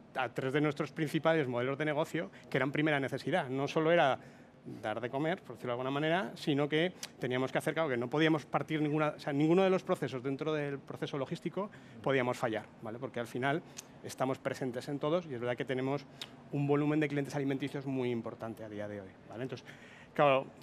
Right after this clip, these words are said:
el día, bueno, cuando empieza a cambiar todo, la gente de repente empieza a provisionar su casa como si necesitase un stock para cuarenta y cinco días de alimentación. La gente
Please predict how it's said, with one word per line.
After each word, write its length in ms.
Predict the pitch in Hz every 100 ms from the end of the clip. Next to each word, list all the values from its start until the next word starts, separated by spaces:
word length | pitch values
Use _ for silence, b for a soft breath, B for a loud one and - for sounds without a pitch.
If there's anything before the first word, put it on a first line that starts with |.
| 170
el 420 | 147 135 135 131
día, 300 | 131 143 165
bueno, 120 | 151
cuando 260 | 127 127 123 -
empieza 360 | 143 143 156
a 20 | 156
cambiar 340 | 156 160 156
todo, 280 | 175 175 170
la 80 | 143
gente 240 | 147 143
de 80 | 151
repente 680 | 151 156 156 151 151 151 143
empieza 600 | 156 143 135 151 156 143
a 60 | 143
provisionar 500 | 151 147 139 143 143
su 100 | 147
casa 360 | 156 160 147 143
como 220 | 139 139
si 540 | - 143 139 135 139 131 -
necesitase 580 | 147 143 147 147 156 -
un 60 | 147
stock 240 | - 156
para 180 | 151 139
cuarenta 240 | 139 139
y 60 | 135
cinco 260 | 151 151
días 180 | 147 147
de 60 | 143
alimentación. 580 | 143 139 139 180 175 165 B B B
La 80 | 127
gente 380 | - 139 165